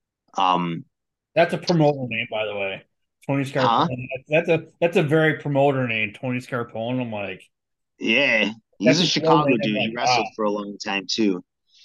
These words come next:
Speaker 1: So what happened was, is when Danny bought the promotion, there were all kinds of,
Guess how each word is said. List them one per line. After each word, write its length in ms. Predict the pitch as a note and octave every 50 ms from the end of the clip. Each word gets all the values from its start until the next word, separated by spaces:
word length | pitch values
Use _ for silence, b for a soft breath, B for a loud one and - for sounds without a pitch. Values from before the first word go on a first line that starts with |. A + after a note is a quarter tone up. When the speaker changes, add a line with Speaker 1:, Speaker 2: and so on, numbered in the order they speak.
| B B B B B B B B
Speaker 1:
So 540 | - - - E3 D#3+ D#3 D3+ C#3 A#2+ - - _ _ _ _ _ _
what 320 | - C3 C3 D3+ D#3 D3+
happened 400 | C#3+ D3 D#3+ F#3+ F#3 G#3 E3 C#3+
was, 240 | C3+ B2+ B2+ A#2 A2
is 140 | A2+ G#2+ G#2+
when 180 | B2+ B2 A#2+
Danny 340 | G#2+ C3+ C#3+ E3+ G3 G#3+ D#3+
bought 380 | - - A#2+ B2 C3 C#3+ D3+ -
the 100 | C3 A2+
promotion, 920 | - A#2+ A#2 A#2 A#2 A#2+ B2 B2 - - - A2+ G#2+ G#2 G2 F#2+ F#2 F2 - _ _ _
there 160 | A#2+ C3+ C#3+
were 180 | D3 D3 B2+ - - -
all 260 | B2 C3 C3+ C3+ C3+ C3 - - - -
kinds 500 | A#2 A#2+ B2 A#2+ A#2 A2+ A2 G#2+ G2+ - - _ -
of, 280 | A2 G#2+ G#2 G2+ G2